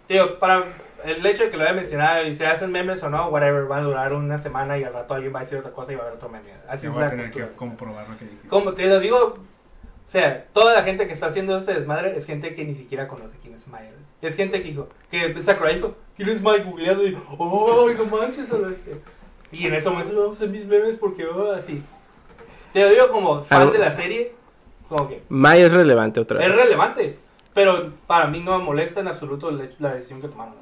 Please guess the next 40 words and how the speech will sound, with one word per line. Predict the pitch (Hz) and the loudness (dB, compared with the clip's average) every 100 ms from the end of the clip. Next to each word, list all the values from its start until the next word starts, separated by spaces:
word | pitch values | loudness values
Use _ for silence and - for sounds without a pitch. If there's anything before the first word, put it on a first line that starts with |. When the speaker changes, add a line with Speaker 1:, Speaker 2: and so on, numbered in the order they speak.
| - 214 | -20 -4
Speaker 1:
porque | 190 196 190 | 0 0 0
Speaker 3:
Ajá. | 196 | -2
Speaker 1:
entiendo | 180 165 165 151 | -2 -4 -4 -2
todo | 151 | -2
lo | 147 143 | -2 -8
que | 110 - _ _ 147 | -14 -18 _ _ -16
involucra. | 131 127 123 107 - _ _ - - - - - - - - - 139 | -14 -14 -16 -20 -20 _ _ -18 -18 -20 -20 -20 -20 -20 -20 -20 -20
Es | |
como, | 120 104 - - - - - - - - _ _ _ | -18 -20 -20 -20 -20 -20 -20 -20 -20 -20 _ _ _
Speaker 3:
Sí. | - 156 | -12 -8
Speaker 1:
dale | 160 202 | -2 0
una, | 220 196 | 2 -2
dale | - 180 185 | -4 -2 -2
una | 190 185 180 - - | -2 -6 -10 -16 -20
semana, | - 151 143 147 | -12 -6 -4 -4
un | 143 | -6
mes. | 135 135 127 - _ - _ | -8 -10 -14 -20 _ -20 _
Acaba | - 208 | 2 2
de | |
salir | 196 185 | 2 -2
el | 185 | -2
Death | 180 | -4
Stranding, | - 165 156 147 | -2 -4 -4 -6
me | 143 | -4
dices | 143 - | -6 -6
que | 147 | -2
no | |
va | 147 | 2
a | |
haber | 147 | 2
memes | 165 160 165 147 | 0 -4 -8 -2
de | 151 | -2
Death | 151 | -2
Stranding | 156 156 156 151 | -6 -8 -8 -8
ahorita | 147 139 156 | -8 -8 -6
en | 147 | -2
todo | 147 147 151 147 | 0 2 0 -2
el | 139 139 _ _ _ _ 151 | -4 -10 _ _ _ _ -8
mundo, | 156 160 170 | -8 -6 -6
bestia. | 170 170 180 | -8 -10 -12